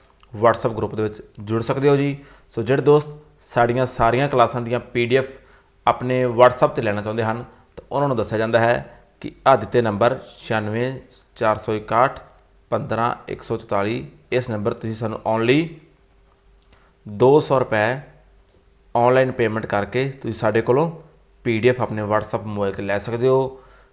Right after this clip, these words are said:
ਕੋਈ ਜ਼ਿਆਦਾ ਰੇਟ ਨਹੀਂ ਹੈ ਜੀ। ਸੋ ਜ਼ਿਆਦਾ ਟਾਈਮ ਨਾ ਵੇਸਟ ਕਰਦੇ ਹੋਏ ਵੀਡੀਓ ਨੂੰ ਕਰਦੇ ਹਾਂ ਸ਼ੁਰੂ। ਸਭ ਤੋਂ ਪਹਿਲਾਂ ਕੁਐਸਚਨ ਹੈ ਜੀ, ਕਪੈਸਿਟਰ ਵਿੱਚ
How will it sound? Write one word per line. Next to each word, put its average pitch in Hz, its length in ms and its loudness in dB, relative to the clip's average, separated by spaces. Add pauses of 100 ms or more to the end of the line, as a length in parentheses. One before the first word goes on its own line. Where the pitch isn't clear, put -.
(100)
ਕੋਈ 110 120 -4
ਜ਼ਿਆਦਾ 110 280 2
ਰੇਟ 107 180 -2
ਨਹੀਂ 120 180 -2
ਹੈ 123 80 0
ਜੀ। 127 240 -4 (600)
ਸੋ 123 220 0 (460)
ਜ਼ਿਆਦਾ 117 260 2
ਟਾਈਮ 117 220 0
ਨਾ 120 80 -2
ਵੇਸਟ 113 240 -2
ਕਰਦੇ 117 260 -2
ਹੋਏ 117 80 -2
ਵੀਡੀਓ 123 180 0
ਨੂੰ 123 100 -2
ਕਰਦੇ 107 300 -6
ਹਾਂ 110 100 -4
ਸ਼ੁਰੂ। 123 520 -4
ਸਭ 113 380 -2
ਤੋਂ 120 200 0
ਪਹਿਲਾਂ 135 460 2 (220)
ਕੁਐਸਚਨ 117 440 4
ਹੈ 110 180 4
ਜੀ, 151 240 0 (1900)
ਕਪੈਸਿਟਰ 160 640 2
ਵਿੱਚ 113 340 -2